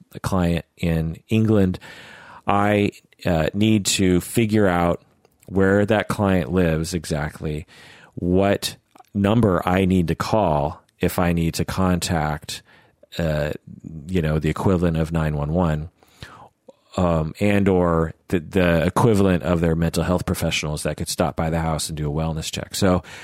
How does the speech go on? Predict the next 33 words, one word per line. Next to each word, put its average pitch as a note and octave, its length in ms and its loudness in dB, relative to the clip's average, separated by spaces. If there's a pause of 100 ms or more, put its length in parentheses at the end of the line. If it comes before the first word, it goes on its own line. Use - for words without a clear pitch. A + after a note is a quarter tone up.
(200)
I, F#2+ 240 0 (240)
I G2+ 100 0
need G#2+ 200 2
to G2+ 100 4
establish F#2+ 540 0
that - 260 -2 (400)
before G2 640 2
even E2+ 320 0
talking D#2+ 580 -4
to - 140 -10
people - 440 -8
or E2+ 220 0
in D#2+ 80 -4
the D2+ 80 -4
first - 300 -4
session. D#2 360 -6 (1200)
Also, A#2 600 2 (380)
uh, F2 200 0
I G2+ 100 2
must A2+ 240 4
have A2 140 4
a G2+ 60 4
backup G#2+ 460 0
plan E2+ 460 0 (180)
for E2+ 500 2
how G2+ 180 -2
to F2+ 80 2
contact A#2 580 0
a - 40 -8
client E2+ 340 -2
if E2+ 160 -2
I'm E2 120 0
disconnected. E2 680 -2